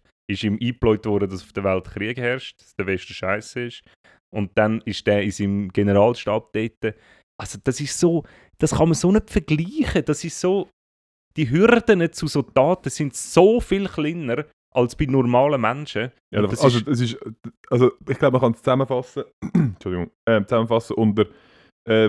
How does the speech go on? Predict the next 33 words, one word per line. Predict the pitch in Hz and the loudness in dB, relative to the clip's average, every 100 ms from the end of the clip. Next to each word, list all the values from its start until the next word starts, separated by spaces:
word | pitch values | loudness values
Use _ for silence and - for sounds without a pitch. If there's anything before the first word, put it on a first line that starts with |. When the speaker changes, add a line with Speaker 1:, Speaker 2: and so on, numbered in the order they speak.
| 107 | 2
Speaker 2:
es | 107 | -2
haben | 110 101 | -4 2
alle | 107 117 | 2 2
ein | 113 | 0
bisschen, | 113 110 - | -2 -2 -2
oder | 107 98 - | -4 -4 0
all | 110 117 117 117 _ _ _ - | 2 4 2 -2 _ _ _ -8
die | 110 | -4
Leute | 104 107 - | 0 -2 -2
haben | 98 | -6
so | - | -6
ein | |
bisschen | 107 | -10
den | 92 | -10
Bezug | 98 - 104 - | -10 -6 -6 -4
zur | 101 | -2
Realität | 98 92 95 92 87 | 0 -2 -2 -4 -4
verloren, | - 80 76 85 82 | -8 -10 -8 -8 -8
oder? | 87 123 - | -8 -8 -6
Also | 107 | -6
es | 107 | -4
ist | 107 | -4
irgendwie | 107 101 104 101 - _ _ _ - | -2 0 0 0 -4 _ _ _ -4
Speaker 1:
Also | 107 98 | -2 -2
zu | - 107 | -2 0
der, | 113 113 117 110 - - | 4 4 4 2 -2 -10
zu | - | -2
Speaker 2:
zu | 139 | 0
Speaker 1:
dem, | 117 107 | 2 2
was | 107 107 | 2 2
wir | 110 131 131 104 101 | 2 2 2 2 2
als | 107 104 101 110 | 2 2 0 0
Realität | 104 101 - 107 113 | 2 0 0 0 0